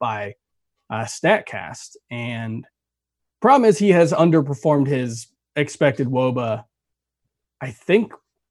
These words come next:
every season but one that they have tracked since two thousand fifteen. And so that's not a great sign. You know, there, there seems to be something about Marcell Ozuna, uh, that just doesn't meet his potential.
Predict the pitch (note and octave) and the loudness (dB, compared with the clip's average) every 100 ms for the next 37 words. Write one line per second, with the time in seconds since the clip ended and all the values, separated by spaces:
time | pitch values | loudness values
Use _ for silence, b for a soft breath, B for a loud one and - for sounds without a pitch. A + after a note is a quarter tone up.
0 | _ - D#3+ D#3+ E3+ D3 - D#3+ D#3 C#3+ | _ -4 0 2 0 -4 -2 -2 0 0
1 | A#2+ A#2+ B2 A#2 A#2+ C#3 F#3 G3+ E3 D#3 | -2 -4 -6 -4 -2 -2 -2 -4 -4 -4
2 | D3 D3+ D3+ D3 - - D3 F3 - F#3 | 0 0 0 -2 -6 -2 -2 -2 -6 -10
3 | F3 F#3+ F3+ F3+ E3 D#3+ E3+ E3 F3 G#3 | -8 -8 -2 -2 -2 -4 -6 -4 -6 -6
4 | B3+ - D3+ - C#3+ C3 B2 _ _ _ | -8 -8 -8 -4 -4 -4 -6 _ _ _
5 | _ _ - E3+ G3+ G#3+ G#3+ F3+ F3+ C#3+ | _ _ 0 2 4 4 4 4 0 0
6 | A#3+ B3 - _ _ C#3 B2 C3 D3+ E3 | -2 -4 -6 _ _ -8 -4 0 4 4
7 | E3 D#3 F#3 E3+ F#3 G3+ F3+ F3+ F3 - | 4 4 2 2 -2 -4 -4 -6 -6 0
8 | E3+ E3 E3 D#3 D#3 D3 D3+ C#3+ B2+ D3+ | 2 4 4 4 2 2 0 0 0 -2
9 | B3 B2+ A#2+ - _ _ _ _ _ C3 | -2 -2 -6 -14 _ _ _ _ _ -2
10 | B2+ C3 B2+ C3+ B2 B2 _ _ _ _ | 0 0 -2 -2 -2 -4 _ _ _ _
11 | _ - D#3+ B2+ D3 D3+ D#3 - - _ | _ -2 -2 2 2 4 2 0 -6 _
12 | _ - C#3 B2 D3+ E3+ - D3+ C#3 - | _ -10 -6 0 0 -2 -4 -6 -4 -6
13 | - F#3 G#3+ - | -2 0 -2 -10